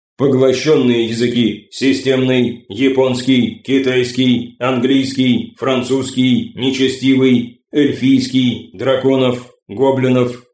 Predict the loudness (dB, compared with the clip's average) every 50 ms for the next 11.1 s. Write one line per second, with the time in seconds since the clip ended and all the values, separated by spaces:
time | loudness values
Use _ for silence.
0 | _ -6 -4 -4 -2 -2 -4 -2 0 0 2 2 2 2 0 -2 -6 -10 -8 -4
1 | -2 0 0 0 0 0 0 0 2 2 2 2 0 -2 -4 -10 -18 _ _ _
2 | _ _ _ _ _ _ _ _ _ _ _ _ _ -14 -8 -4 -2 0 2 2
3 | 0 2 2 2 4 4 2 2 2 2 2 2 2 0 -2 -4 -6 -8 -12 -8
4 | -2 0 2 2 2 0 -4 -8 -10 -6 -2 0 2 2 0 0 0 0 2 4
5 | 4 4 4 4 2 0 -2 0 0 2 2 2 2 2 2 2 0 -2 -2 -4
6 | -6 -10 -16 _ -8 -4 0 2 2 4 2 0 0 -4 -2 0 0 0 2 0
7 | 2 2 2 0 0 0 -2 -2 -2 -4 -6 -10 -16 _ _ _ _ _ -8 -4
8 | 0 0 0 2 0 0 0 2 2 2 2 0 0 0 -2 0 2 2 4 4
9 | 4 4 2 2 0 0 -2 0 0 0 0 0 0 -2 0 0 2 2 2 0
10 | 0 0 -2 -2 -2 -2 0 0 2 2 2 0 2 2 0 0 0 -2 -4 -4
11 | -6 -8